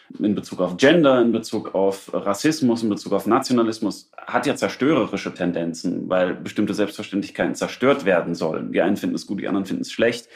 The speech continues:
Aber da würde ich zum Beispiel gar keinen Dissens mehr sehen, ähm, weil die Weltsicht auch da so auseinanderfällt, dass es gar nichts Gemeinsames mehr gibt, wo man sagt, ja, ich meine aber das und ich meine aber das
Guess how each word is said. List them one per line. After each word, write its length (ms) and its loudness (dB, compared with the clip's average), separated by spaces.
Aber 120 6
da 160 6
würde 120 4
ich 100 -4
zum 100 2
Beispiel 240 2
gar 180 0
keinen 320 -2
Dissens 640 2
mehr 200 -2
sehen, 480 -2
ähm, 300 4
weil 400 4
die 260 -2
Weltsicht 640 0
auch 180 0
da 360 0
so 180 0
auseinanderfällt, 600 0
dass 120 -2
es 120 -14
gar 100 0
nichts 240 -4
Gemeinsames 800 2
mehr 100 0
gibt, 160 -2
wo 60 -4
man 160 0
sagt, 240 0
ja, 80 0
ich 180 -6
meine 300 2
aber 120 2
das 360 -2
und 200 -2
ich 140 -12
meine 220 -2
aber 120 -8
das 340 -2